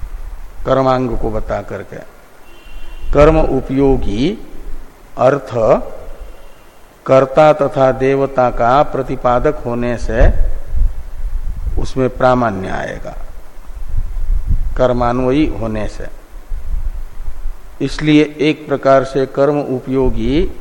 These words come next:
कर्ता तथा देवतादि को ही ज्ञान कांड बताता है, कर्म, अ, उपनिषदें बताती हैं, तो उसका तो अर्थ अवगत हो गया,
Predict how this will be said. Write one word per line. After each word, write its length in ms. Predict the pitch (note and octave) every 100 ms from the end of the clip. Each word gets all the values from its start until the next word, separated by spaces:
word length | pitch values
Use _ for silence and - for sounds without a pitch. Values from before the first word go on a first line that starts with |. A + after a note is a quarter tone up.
| - - - - - - - C3+
कर्ता 520 | C3 B2+ - D3 E3 - - - -
तथा 280 | B2+ C3+ B2
देवतादि 720 | A#2+ C3 C3+ C3 B2 A#2+ A#2+
को 240 | A2+ A2+ A2
ही 360 | F#2+ A2+ F#3 - - - - - - - - - - - - - C#3+ A#2
ज्ञान 380 | C3 C3+ C#3+ C#3
कांड 380 | B2+ B2 C3 B2+ - - G#2+
बताता 640 | A2+ - B2+ - B2 A2
है, 380 | G2+ A2 C#3 -
कर्म, 220 | A#2+ A#2
अ, 40 | - B2 A2 A2+ A#2 G#2+ G#2 F2+
उपनिषदें 600 | B2 B2+ B2+ B2+ A#2 A#2
बताती 540 | A2 - B2 A#2+ A#2+ G#2+
हैं, 320 | F2+ B2+ A3+ - - - - - - - - - -
तो 140 | C3+
उसका 260 | C3+ - D3
तो 140 | D3
अर्थ 360 | D3 C3 C3+ -
अवगत 500 | D3+ C#3 C#3+ D3 D3+
हो 160 | E3+ E3
गया, 280 | C#3+ C3+